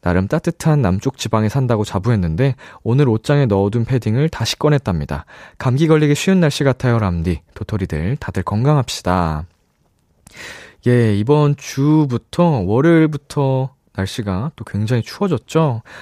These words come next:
아마 이번 주말까지, 이번 주 내내 추울 것 같은데, 어, 도토리분들, 어, 계속 따뜻하게, 어, 잘, 어, 감기 조심하면서 다니셨으면 좋겠습니다.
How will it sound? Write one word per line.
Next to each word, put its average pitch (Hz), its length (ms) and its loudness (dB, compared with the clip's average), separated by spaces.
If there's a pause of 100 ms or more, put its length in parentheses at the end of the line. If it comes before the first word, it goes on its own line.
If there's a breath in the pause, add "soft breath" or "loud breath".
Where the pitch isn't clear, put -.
(200 loud breath)
아마 95 360 0
이번 113 440 -2
주말까지, 139 920 -2
이번 135 220 -2
주 131 160 -4
내내 117 320 0
추울 160 260 -6
것 143 120 -2
같은데, 117 580 -4 (400 loud breath)
어, - 80 -6
도토리분들, 104 880 0 (260 soft breath)
어, 101 480 -10
계속 - 340 -10
따뜻하게, 135 720 -2 (280 loud breath)
어, - 120 -20
잘, 73 520 -4 (420 loud breath)
어, 76 200 -6
감기 82 220 -2
조심하면서 104 520 0
다니셨으면 95 480 0
좋겠습니다. 90 600 -2